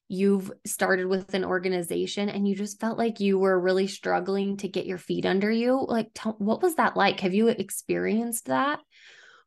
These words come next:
More often than not, they're gonna think about a time,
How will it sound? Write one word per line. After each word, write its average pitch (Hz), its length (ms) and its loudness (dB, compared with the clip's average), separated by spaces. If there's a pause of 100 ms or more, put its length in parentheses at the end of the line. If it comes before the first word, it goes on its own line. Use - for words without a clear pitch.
(160)
More 247 260 4
often 262 340 2
than 208 220 4
not, 196 360 2
they're 220 160 -4
gonna 220 320 -2
think 214 260 0
about 190 280 2
a 185 60 0
time, 185 420 0